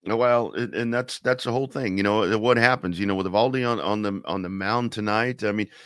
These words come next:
and, and what a great pitching matchup that you have to start this tonight. I, I mean, it's, uh,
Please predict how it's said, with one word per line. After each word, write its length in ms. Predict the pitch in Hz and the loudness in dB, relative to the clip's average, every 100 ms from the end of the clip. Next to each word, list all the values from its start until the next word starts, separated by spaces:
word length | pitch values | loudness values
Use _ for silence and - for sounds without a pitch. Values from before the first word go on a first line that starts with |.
| - | -8
and, 160 | - 139 | -2 2
and 180 | 147 139 | 4 4
what 140 | 196 | 2
a 60 | 349 | -2
great 500 | 143 - 143 185 - | -6 2 2 2 -8
pitching 420 | - 147 - 120 | -10 -8 -4 -4
matchup 420 | 90 80 80 95 | -2 -4 -2 -4
that 180 | - 87 | -4 -6
you 60 | 95 | 0
have 200 | 107 95 | 0 -2
to 60 | |
start 380 | 82 - 110 - | -8 0 0 -2
this 200 | - 69 | -12 -16
tonight. 360 | - 73 69 76 | -14 -12 -10 -6
I, 240 | 85 95 | -2 2
I 20 | |
mean, 240 | 98 98 95 | 2 2 2
it's, 320 | 87 113 - | 0 0 -2
uh, 240 | 110 98 | 0 0